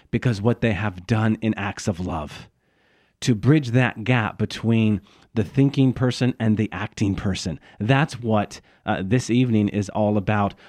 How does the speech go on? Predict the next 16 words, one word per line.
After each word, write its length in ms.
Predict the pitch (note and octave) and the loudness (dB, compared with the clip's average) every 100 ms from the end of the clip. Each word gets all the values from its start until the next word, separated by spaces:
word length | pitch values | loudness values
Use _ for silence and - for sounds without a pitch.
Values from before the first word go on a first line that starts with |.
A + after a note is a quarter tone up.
| _ | _
from 220 | C3 A#2+ | 2 4
one 180 | A#2 G#2+ | 4 4
week 200 | G#2+ - | 0 0
to 120 | A#2 | -2
the 80 | G2 | 2
next, 420 | B2+ B2+ - - - _ _ | 2 0 -2 -14 -20 _ _
to 100 | - | -6
show 600 | A2+ - D3 C#3+ F2+ - _ _ _ _ | -4 2 4 4 2 -4 _ _ _ _
that 120 | G#2+ | -2
the 80 | A2 | -2
great 320 | G#2 C3+ D3+ | 0 0 0
Christian 440 | - C#3+ - A2+ G#2 | 0 -2 2 0 2
thinkers 580 | C3+ C3 G#2+ F2+ - - _ _ _ | 2 2 0 -4 -8 -20 _ _ _
are 140 | A#2 - | -4 0
also 400 | A#2+ B2 - A2 | 0 0 0 0
saints, 720 | - - B2 C#3 - - | 0 -2 0 0 -4 -14